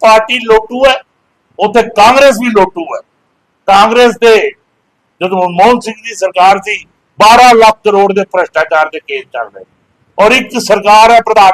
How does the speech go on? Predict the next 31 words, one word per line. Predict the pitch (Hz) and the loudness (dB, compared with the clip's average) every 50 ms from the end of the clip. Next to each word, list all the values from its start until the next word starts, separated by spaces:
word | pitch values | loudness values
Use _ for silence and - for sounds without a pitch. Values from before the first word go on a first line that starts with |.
| 196 | 0
ਮੰਤਰੀ | 208 202 - 214 214 208 | -6 -8 -8 -8 -8 -6
ਨਰਿੰਦਰ | 190 185 190 196 196 208 220 220 | -8 -8 -8 -8 -6 -6 -6 -6
ਮੋਦੀ | 214 208 208 - 214 208 - | -6 -8 -8 -8 -12 -12 -12
ਜੀ, | 175 147 - _ _ _ _ _ _ - | -14 -16 -16 _ _ _ _ _ _ 0
ਪੰਜ | 220 226 240 240 247 | 2 2 2 2 0
ਵਾਰੀ | 240 240 233 233 220 | 2 2 0 0 -2
ਮੁੱਖ | 214 202 196 - - 190 | -4 -6 -8 -8 -8 -6
ਮੰਤਰੀ | 196 190 190 - 370 359 359 | -6 -6 -6 -8 -8 -8 -6
ਰਹੇ, | 330 226 143 117 - - _ _ _ _ _ - | -4 -4 -4 -4 -6 -10 _ _ _ _ _ -6
ਤਿੰਨ | 233 247 247 262 | -6 -2 0 0
ਵਾਰੀ | 254 247 233 240 | 2 2 0 0
ਪ੍ਰਧਾਨ | 226 190 214 226 226 208 185 185 190 | -4 -4 -2 2 2 2 2 2 0
ਮੰਤਰੀ | 190 202 196 - 196 208 202 | -6 -10 -10 -8 -8 -6 -2
ਰਹੇ, | 196 202 - - - - _ _ _ _ _ - | 0 2 2 2 0 -4 _ _ _ _ _ -4
ਇੱਕ | 233 240 240 240 - - - - | -4 -4 -4 -6 -12 -14 -4 -2
ਆਰੋਪ | 151 170 175 185 208 240 247 247 233 | 0 0 2 4 4 4 2 2 0
ਨਹੀਂ | 226 240 233 190 | -6 -6 -2 0
ਲਾ | 185 180 185 | 2 2 2
ਸਕੇ। | 180 - - 202 208 | 0 -4 -4 -2 -2
ਇੱਕ | 208 202 196 | -2 0 0
ਆਰੋਪ | 202 196 185 196 208 196 | 0 2 2 0 0 0
ਲਾਇਆ | 196 190 190 220 | 2 2 2 2
ਸੀ | 226 254 247 | 0 -2 0
ਰਾਹੁਲ | 240 233 226 - - | 0 0 0 -2 -6
ਗਾਂਧੀ | 185 - - 151 143 - | -10 -10 -12 -18 -20 -20
ਨੇ, | _ _ _ _ _ _ _ _ _ _ _ _ - | _ _ _ _ _ _ _ _ _ _ _ _ -6
ਜਿਹੜਾ | 175 202 220 208 208 196 202 | -2 0 2 2 2 0 -2
ਕਿ | - 190 196 202 202 202 180 - _ _ - - - - | -4 -4 -2 -2 -2 -2 -6 -10 _ _ -16 -16 -10 -4
ਇਸ | 175 190 196 185 - - 196 196 190 190 185 180 175 160 165 165 | -2 -2 0 -2 -2 -4 -2 0 0 0 0 0 -2 -4 -2 -4
ਆਪਣਾ, | 160 - - - 180 180 175 165 | -4 -4 -2 0 2 4 4 4
ਅਹ, | 139 113 - _ _ _ _ - 139 160 160 160 151 143 143 143 139 139 135 135 131 | 2 0 -4 _ _ _ _ -8 -6 -4 -2 -2 0 0 -2 -2 -2 -4 -4 -4 -8